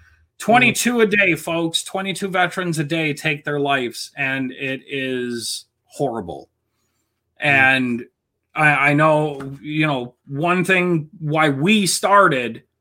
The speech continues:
Speaker 1: doing this was to, you know, not only for us, but to also give,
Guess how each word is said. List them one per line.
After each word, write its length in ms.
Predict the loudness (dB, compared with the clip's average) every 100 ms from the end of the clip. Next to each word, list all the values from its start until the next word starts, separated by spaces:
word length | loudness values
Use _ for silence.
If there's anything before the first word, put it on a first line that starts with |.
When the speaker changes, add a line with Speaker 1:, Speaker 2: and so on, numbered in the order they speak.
| _
Speaker 1:
doing 340 | 4 4 4 0
this 380 | -4 -6 -8
was 380 | 0 2 2 -2
to, 680 | -4 0 2 2 0 -2 -6 _ _ _ _ _ -6
you 160 | 2
know, 140 | 4 4
not 260 | 4 4
only 220 | 4 2 0
for 180 | 0
us, 320 | 4 4 4 0
but 280 | 0 0
to 100 | 0
also 880 | 0 2 2 0 0 2 4 2 0 -6 -6
give, 540 | 0 2 0 -2 -6